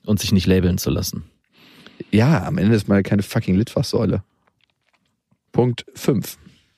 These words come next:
Speaker 1: Für mich ist es, und das ist ein ziemlich konkretes, äh, Beispiel, sich zu trauen, einen beruflichen Wandel einzuleiten. Und ich glaube, viele, die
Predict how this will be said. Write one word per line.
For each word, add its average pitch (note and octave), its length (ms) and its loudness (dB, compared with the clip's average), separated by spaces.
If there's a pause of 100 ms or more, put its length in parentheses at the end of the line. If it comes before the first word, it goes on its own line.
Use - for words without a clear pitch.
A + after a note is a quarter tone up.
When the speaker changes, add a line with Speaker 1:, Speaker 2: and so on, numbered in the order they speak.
(560)
Speaker 1:
Für - 140 0
mich F#3 160 2
ist F3 160 2
es, F3+ 100 2
und B2 140 0
das A2 80 -4
ist - 60 -12
ein G#2+ 40 -4
ziemlich A#2 260 0
konkretes, F#2 600 0
äh, G2+ 220 -2
Beispiel, A2 720 0 (300)
sich - 200 -4
zu - 140 -6
trauen, A#2 520 0
einen G2+ 300 2
beruflichen G2 720 -2
Wandel G#2 320 2
einzuleiten. - 800 -6
Und F#2 160 -4
ich F2 80 -8
glaube, G2 420 2 (260)
viele, C3 280 0
die G#2+ 260 2